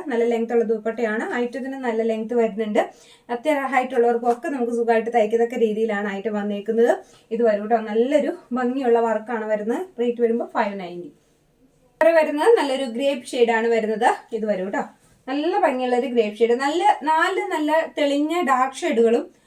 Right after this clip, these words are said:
ആ, പിന്നെ, ഏ, ലൈറ്റ് ഷെയ്ഡ് എന്ന് പറയത്തക്ക രീതിയിൽ കുറച്ചുകൂടി കളർ ചേഞ്ചിൽ വന്നിരിക്കുന്ന നാല് ഷെയ്ഡും, അങ്ങനെ എട്ട് ഷെയ്ഡാണ് ഇതിൽ വരുന്നത്.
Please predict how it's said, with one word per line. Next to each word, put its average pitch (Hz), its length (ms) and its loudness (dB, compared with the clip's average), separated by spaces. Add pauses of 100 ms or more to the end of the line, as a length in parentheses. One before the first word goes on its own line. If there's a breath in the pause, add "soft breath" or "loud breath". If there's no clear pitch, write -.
(300 soft breath)
ആ, 240 220 2
പിന്നെ, 320 380 -2 (180)
ഏ, 294 60 -4 (680)
ലൈറ്റ് 311 240 0
ഷെയ്ഡ് 370 280 -2
എന്ന് 359 120 2
പറയത്തക്ക 349 520 2
രീതിയിൽ 302 320 -2
കുറച്ചുകൂടി 381 500 2
കളർ 440 400 0
ചേഞ്ചിൽ 262 340 -4
വന്നിരിക്കുന്ന 240 520 0
നാല് 233 260 -2
ഷെയ്ഡും, 226 320 0
അങ്ങനെ 277 180 -2
എട്ട് 294 220 -4
ഷെയ്ഡാണ് 262 420 0
ഇതിൽ 240 220 0
വരുന്നത്. 220 440 0